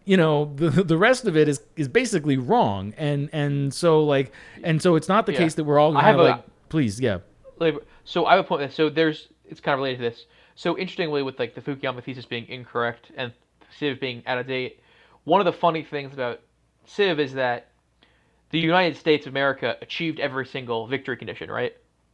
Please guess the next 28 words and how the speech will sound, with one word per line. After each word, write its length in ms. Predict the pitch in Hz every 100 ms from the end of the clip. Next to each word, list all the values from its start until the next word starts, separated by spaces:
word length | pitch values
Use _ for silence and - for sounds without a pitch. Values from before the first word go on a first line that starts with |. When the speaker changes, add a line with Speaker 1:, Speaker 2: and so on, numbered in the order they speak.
| _ _ _ _ _ _ _ _
Speaker 2:
They, 80 | -
we, 180 | 139 156
they 160 | 156 147
have 360 | 147 143 131
the, 160 | 131 123
uh, 360 | 117 110 110 113 _ _ _ _ _ _ _ 160
they 160 | 151
ha-, 100 | 151
we 120 | 156
have 240 | 156 147 135
the 320 | 131 120 120 -
ultimate, 440 | 135 - 131 120 _ _
we, 160 | 143 139
like, 240 | 131 123 _ _ _ _ _ _ 135
we 100 | 139
have 180 | 147 147
all 200 | 143 147
the 60 | 139
money 380 | 135 131 127
and 140 | 131 127
control 340 | 131 143 135
the 160 | 123 120
world 300 | 135 127 123
economic 300 | 123 120 117
system 280 | - 120 110
a 40 |
hundred 140 | 123
percent. 380 | 117 - 113 110